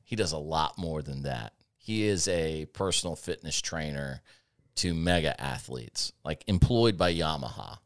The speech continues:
okay? He's a big deal. And, uh, he said one of the things adults get wrong is that we forget that play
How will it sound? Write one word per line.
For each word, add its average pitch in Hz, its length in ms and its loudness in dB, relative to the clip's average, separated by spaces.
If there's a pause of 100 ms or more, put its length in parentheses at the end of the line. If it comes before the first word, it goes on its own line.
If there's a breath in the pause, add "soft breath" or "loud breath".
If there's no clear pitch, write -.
(240)
okay? 80 560 -4
He's 95 160 -6
a 92 40 -4
big 95 240 0
deal. 82 320 -2 (720 loud breath)
And, 95 560 2 (100)
uh, 85 460 0 (100)
he - 200 -4
said 110 260 4
one 123 200 4
of 180 60 4
the 156 100 0
things 139 280 0
adults 107 380 4
get 98 180 -2
wrong 80 520 -4 (1040)
is 92 160 -2
that 101 100 2
we 101 120 -2
forget 95 840 2 (420)
that 82 380 -4
play 90 800 4